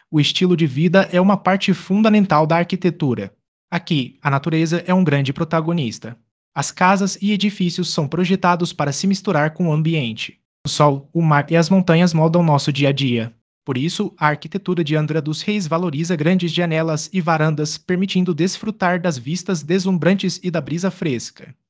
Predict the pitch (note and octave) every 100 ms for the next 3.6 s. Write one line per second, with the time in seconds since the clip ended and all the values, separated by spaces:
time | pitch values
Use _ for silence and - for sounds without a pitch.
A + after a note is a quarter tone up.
0 | _ _ D#3 C#3 B2+ - E3 C#3+ E3+ F3
1 | F#3+ A3+ A3+ G#3 G3+ A3+ G#3+ G#3 F#3+ F3
2 | F#3 G3 E3+ E3 F3 F3 F3+ - E3+ F3
3 | F3 F3+ F3 D#3 - -